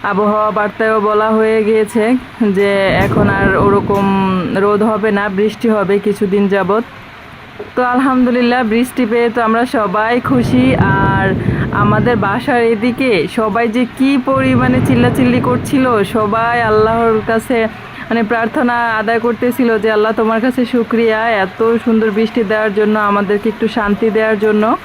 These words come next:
সবাই চিল্লাচিল্লি করতেছিল। আমাদের বাসার পাশে এই যে টিন শেড বাসাগুলো, ওইখানে মানুষগুলো সব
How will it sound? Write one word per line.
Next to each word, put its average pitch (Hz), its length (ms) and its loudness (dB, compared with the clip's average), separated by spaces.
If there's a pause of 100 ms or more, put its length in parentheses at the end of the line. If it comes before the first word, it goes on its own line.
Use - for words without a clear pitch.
(480)
সবাই 240 460 0
চিল্লাচিল্লি 240 560 0
করতেছিল। 240 520 0
আমাদের 208 560 0
বাসার 214 560 0 (1160)
পাশে 220 280 -2
এই 226 220 2
যে 233 200 -2
টিন 233 200 2
শেড 226 160 0
বাসাগুলো, 226 600 0
ওইখানে 233 400 0
মানুষগুলো 220 640 0
সব 233 360 0